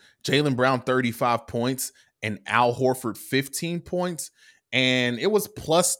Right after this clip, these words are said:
over plus twenty-five thousand. Like, five dollars is gonna get you one thousand two hundred and seventy-two dollars. I'm gonna go through and try to put this together again because I'm pretty sure right after I locked this in, Horford dropped, like, big time for fifteen points.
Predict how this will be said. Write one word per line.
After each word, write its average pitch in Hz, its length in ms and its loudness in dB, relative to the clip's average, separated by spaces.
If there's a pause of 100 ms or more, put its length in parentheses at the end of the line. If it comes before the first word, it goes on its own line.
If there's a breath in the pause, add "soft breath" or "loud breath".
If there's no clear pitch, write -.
over 175 240 4
plus 151 260 0
twenty-five 131 560 -2
thousand. 98 420 -2
Like, 98 200 -8
five 151 340 -2
dollars 127 340 2
is 117 60 -10
gonna 113 140 0
get 107 200 -6
you 101 60 -8
one 104 220 -4
thousand 101 380 -4 (320 soft breath)
two 131 180 -4
hundred 110 340 -8
and 101 100 -8
seventy-two 107 580 -4
dollars. 104 440 -2 (220 soft breath)
I'm 233 100 0
gonna 277 160 2
go 147 260 4
through 147 200 0
and 117 80 0
try 143 180 2
to 131 80 0
put 127 200 -4
this 123 120 -4
together 113 360 2
again 104 400 -2 (240 soft breath)
because 135 220 -2
I'm 135 100 0
pretty 262 260 0
sure 175 240 2
right 120 360 2
after 127 300 -2
I 113 80 4
locked 117 300 2
this 113 220 -4
in, 117 240 -4 (380)
Horford 139 440 2
dropped, 117 540 0 (420)
like, 107 280 0 (160)
big 127 220 2
time 101 440 -4 (140)
for - 120 -12
fifteen 107 400 -6
points. 95 400 -10